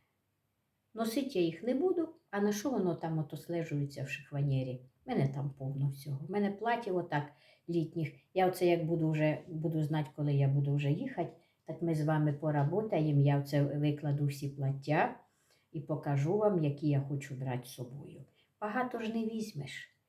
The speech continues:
бо мені ж треба ще багато наточкиних речей перевозить. От.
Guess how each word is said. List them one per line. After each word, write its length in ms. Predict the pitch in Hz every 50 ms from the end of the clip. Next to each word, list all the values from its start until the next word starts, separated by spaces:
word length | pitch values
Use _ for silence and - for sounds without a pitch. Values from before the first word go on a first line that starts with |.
| _ _ _ _ _ _ _ _
бо 80 | - 160
мені 260 | 165 170 170 175 165
ж 140 | 143 - -
треба 240 | 170 165 170 165 151
ще 180 | - - 160
багато 460 | 156 160 156 143 165 160 160 - 160
наточкиних 760 | 156 165 175 180 180 - 139 - - - 143 143 143 139 139 147
речей 340 | 143 135 135 - 135 131 127 - -
перевозить. 760 | 135 131 131 131 135 139 143 143 139 - - 139 - - - _ _ _ _ _ _ _ _ _ -
От. 260 | - 131 135 -